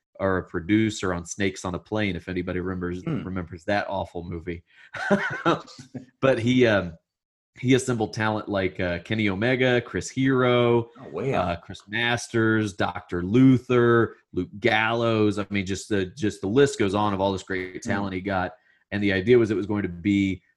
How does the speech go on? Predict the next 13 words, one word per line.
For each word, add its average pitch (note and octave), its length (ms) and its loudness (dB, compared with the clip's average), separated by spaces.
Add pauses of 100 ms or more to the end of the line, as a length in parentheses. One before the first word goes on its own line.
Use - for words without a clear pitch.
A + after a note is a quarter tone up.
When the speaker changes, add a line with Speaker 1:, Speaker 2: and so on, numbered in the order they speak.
(120)
Speaker 1:
we F#2+ 120 -2
talk G#2+ 180 2
about G2+ 200 0
cinematic A2+ 640 0
matches. G#2+ 460 0
It F#2 120 0
was A2+ 180 2
supposed A2 440 -2
to G2+ 40 -10
be G2+ 140 0
cinematic G2+ 760 0
wrestling, - 560 -4 (540)
which, F#2+ 400 0